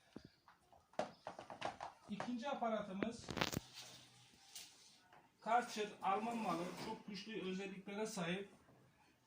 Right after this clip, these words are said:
mükemmel bir makinedir. Bu makinede su haznesi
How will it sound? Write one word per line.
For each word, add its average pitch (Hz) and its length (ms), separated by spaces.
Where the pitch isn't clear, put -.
mükemmel 214 600
bir 208 140
makinedir. 175 640
Bu 254 100
makinede 220 580
su 233 280
haznesi 202 760